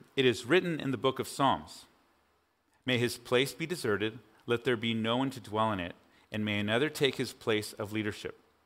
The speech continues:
Therefore, it is necessary to choose one of the men who have been with us the whole time the Lord Jesus was living among us, beginning from John's baptism to the time when Jesus was taken up from us.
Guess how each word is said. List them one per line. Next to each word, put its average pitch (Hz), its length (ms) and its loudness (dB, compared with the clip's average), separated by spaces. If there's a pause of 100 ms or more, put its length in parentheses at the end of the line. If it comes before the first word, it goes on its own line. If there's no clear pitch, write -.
(1400)
Therefore, 110 540 4
it 123 140 6
is 107 140 2
necessary 127 540 2
to 107 60 -6
choose 117 380 -4
one 110 240 -2
of 165 80 -2
the 190 60 -2
men 143 260 2
who 123 140 0
have 101 120 2
been 107 220 0
with 151 220 0
us 98 180 2
the 104 100 -2
whole 123 240 0
time 139 320 2
the 110 80 2
Lord 113 340 4 (240)
Jesus 123 420 -2
was 104 180 -6
living 110 240 0
among 113 260 2
us, - 300 -12 (300)
beginning 107 400 0
from 156 240 -4
John's 98 340 0
baptism 107 600 0 (200)
to - 80 -8
the 104 120 0
time 117 360 0
when 131 140 -2
Jesus 104 420 -6
was 120 120 -14
taken 104 320 -4
up 131 160 -2
from 90 160 -8
us. - 260 -14